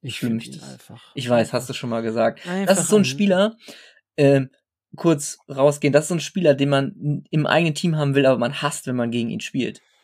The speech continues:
Speaker 1: Nee,
Speaker 2: Früher,
Speaker 1: gar
Speaker 2: wenn man
Speaker 1: nicht mal. Also
Speaker 2: Doch.
Speaker 1: ich, ich find ihn, also als
Speaker 2: Ja.
Speaker 1: Spieler auf dem, das ist vollkommen cool. Also das ist ein richtig guter Spieler. Hab ich überhaupt kein Problem damit. Ich hab nur ein Problem damit, mit diesen Spielern,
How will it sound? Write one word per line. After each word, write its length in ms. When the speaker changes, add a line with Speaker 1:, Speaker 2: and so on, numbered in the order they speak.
Speaker 1:
Nee, 80
Speaker 2:
Früher, 200
Speaker 1:
gar 120
Speaker 2:
wenn 60
man 120
Speaker 1:
nicht 80
mal. 600
Also 200
Speaker 2:
Doch. 120
Speaker 1:
ich, 240
ich 120
find 240
ihn, 160
also 220
als 260
Speaker 2:
Ja. 160
Speaker 1:
Spieler 200
auf 160
dem, 200
das 160
ist 60
vollkommen 380
cool. 260
Also 220
das 140
ist 100
ein 60
richtig 280
guter 240
Spieler. 460
Hab 120
ich 120
überhaupt 180
kein 180
Problem 400
damit. 340
Ich 160
hab 160
nur 260
ein 120
Problem 500
damit, 320
mit 140
diesen 180
Spielern, 640